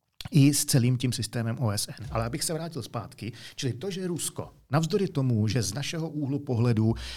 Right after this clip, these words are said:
a mimochodem je to úhel pohledu, který, eh, sdílí naprostá většina států, eh, které tvoří systém O S N, takže to, že je Rusko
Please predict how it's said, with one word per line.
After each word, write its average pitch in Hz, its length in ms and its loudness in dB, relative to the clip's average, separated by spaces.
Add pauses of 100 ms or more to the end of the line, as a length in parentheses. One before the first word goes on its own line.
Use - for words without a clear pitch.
(120)
a 135 60 4
mimochodem 135 460 4
je 107 80 -2
to 127 120 -4
úhel 117 300 2
pohledu, 110 380 0
který, 107 480 0
eh, 107 220 0
sdílí 101 580 0
naprostá 117 720 -2
většina 90 720 -6
států, 98 880 -4
eh, 98 300 -6
které 101 280 -8
tvoří 98 520 -8
systém 101 420 -4
O 113 140 -2
S 90 180 -4
N, 110 160 -2 (320)
takže 110 180 2
to, 165 180 2
že 165 100 4
je 196 220 4
Rusko 113 440 0